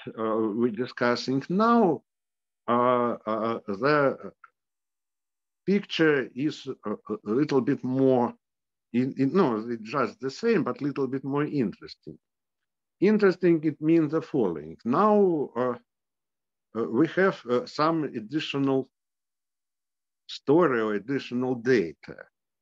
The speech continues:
Uh, it means that, uh, uh, mm, we have,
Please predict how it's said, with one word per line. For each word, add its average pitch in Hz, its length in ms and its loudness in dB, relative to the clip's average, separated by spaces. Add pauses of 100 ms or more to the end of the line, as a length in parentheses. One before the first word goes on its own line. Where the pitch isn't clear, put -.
(360)
Uh, 101 40 -2
it 117 260 0
means 165 500 4
that, 123 260 0 (220)
uh, 107 40 -2
uh, 110 500 2 (280)
mm, 110 280 0
we 123 220 -2
have, 135 280 0